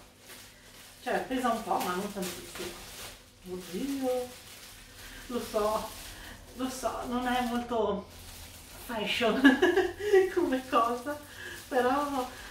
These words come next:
mi fa stare bene, non vedo l'ora di provarlo.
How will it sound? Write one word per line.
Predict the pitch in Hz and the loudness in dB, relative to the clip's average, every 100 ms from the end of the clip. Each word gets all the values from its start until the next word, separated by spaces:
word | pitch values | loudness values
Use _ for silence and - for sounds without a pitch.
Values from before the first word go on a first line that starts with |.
| - | -14
mi | - 254 | -2 -2
fa | 240 254 | 0 -2
stare | - 285 | -2 -2
bene, | 269 254 254 247 247 - - - - - - - | -2 -2 0 -2 -4 -8 -16 -16 -16 -16 -18 -10
non | 262 | -6
vedo | 240 226 | -2 -2
l'ora | 240 254 | -2 -4
di | 247 | -8
provarlo. | 277 254 202 - - | -6 -2 0 -2 -6